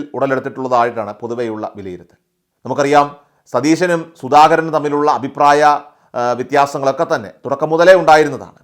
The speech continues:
പലപ്പോഴും അത് ഒളിഞ്ഞും തെളിഞ്ഞുമൊക്കെ തന്നെ, ആ, പുറത്തു വരികയും ചെയ്തിട്ടുള്ള ഒരു കാര്യമാണ്. എന്നാൽ ഇതിനെല്ലാം ഇടയിൽ ലോക്സഭാ തെരഞ്ഞെടുപ്പിലെ ഉജ്ജ്വലമായിട്ടുള്ള വിജയം, അതുപോലെ പാലക്കാട്ടെയും വയനാട്ടിലെയും ഉപതെരഞ്ഞെടുപ്പിലെ വിജയ തുടർച്ചയും കോൺഗ്രസിനെ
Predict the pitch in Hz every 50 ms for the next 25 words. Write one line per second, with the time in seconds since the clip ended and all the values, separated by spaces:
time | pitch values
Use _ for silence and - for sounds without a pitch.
0 | - 127 135 143 147 160 160 160 160 160 - - - 120 143 160 156 151 151 160
1 | 165 180 180 160 160 160 160 170 160 156 156 190 190 196 196 156 135 127 131 127
2 | - _ _ _ _ _ - 127 131 131 135 147 151 - 170 151 147 147 151 151
3 | 160 165 151 143 139 139 151 - 135 139 135 131 127 123 120 123 123 117 113 107
4 | 87 - _ _ _ _ _ _ _ - 131 165 180 175 156 165 175 175 165 190
5 | 220 226 208 175 165 143 139 147 175 - _ _ _ _ _ 120 143 156 151 -
6 | 180 165 170 165 165 165 156 160 160 160 165 160 165 156 139 127 113 - 165 165
7 | 170 165 165 165 160 160 160 160 160 131 117 117 123 131 117 95 85 - _ _
8 | _ _ _ _ _ _ _ _ - 127 147 160 160 165 160 - 123 131 151 170
9 | - 170 165 160 165 170 165 165 147 147 143 143 156 160 156 156 156 156 160 160
10 | 160 - _ _ _ _ - 139 165 208 202 185 170 165 165 165 165 156 156 156
11 | - - 113 120 131 131 156 156 147 139 131 143 139 - 123 107 120 160 170 _
12 | _ _ _ _ _ _ _ - 131 147 160 156 151 160 170 160 160